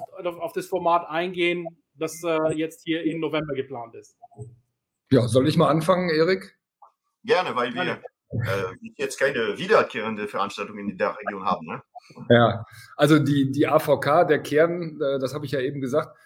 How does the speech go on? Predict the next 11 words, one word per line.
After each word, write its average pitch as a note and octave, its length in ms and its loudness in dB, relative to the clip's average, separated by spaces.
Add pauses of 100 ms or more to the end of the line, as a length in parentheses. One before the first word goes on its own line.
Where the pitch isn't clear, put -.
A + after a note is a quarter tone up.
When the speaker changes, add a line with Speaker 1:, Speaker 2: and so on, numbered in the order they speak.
(140)
Speaker 2:
sind C#3+ 200 -8
unsere C#3+ 260 -6
sogenannten C#3 460 -4
Arbeitskreissitzungen, D#3 1080 -6
die C3+ 120 -8
nur C#3 200 -2
für D3 160 -8
unsere B2 280 -6
Mitgliedsunternehmen D#3+ 760 -12
zugänglich D#3 480 -10
sind. D#3 260 -12